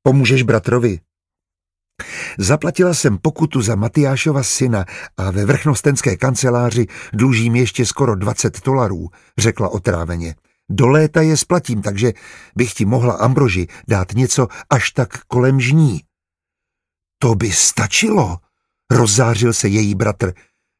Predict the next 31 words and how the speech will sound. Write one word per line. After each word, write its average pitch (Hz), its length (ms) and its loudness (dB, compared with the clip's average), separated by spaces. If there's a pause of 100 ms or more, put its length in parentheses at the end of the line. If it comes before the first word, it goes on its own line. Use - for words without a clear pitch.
(100)
"Do 151 180 4
žní 156 280 4
vystačím 147 500 0
s - 100 -2
tím, 175 220 4 (200)
co 160 160 4
mi 156 100 6
půjčí 160 380 2
babička. 156 520 2 (280)
Je 135 80 6
to 117 120 2
spousta 127 520 2
peněz. 156 500 0 (220)
Za 123 160 2
ty 151 140 0
si 120 140 2
budu 151 200 4
moci 151 260 0
sjednat 160 420 0 (180)
i 131 80 4
nějakého 165 440 4
pomocníka. 143 760 0 (360)
S - 100 -2
ním 147 260 4
to 113 160 0
půjde 135 380 0
určitě - 480 0
rychleji 127 440 0
než 104 160 -2
s - 100 -8
Agátkou." 101 600 -2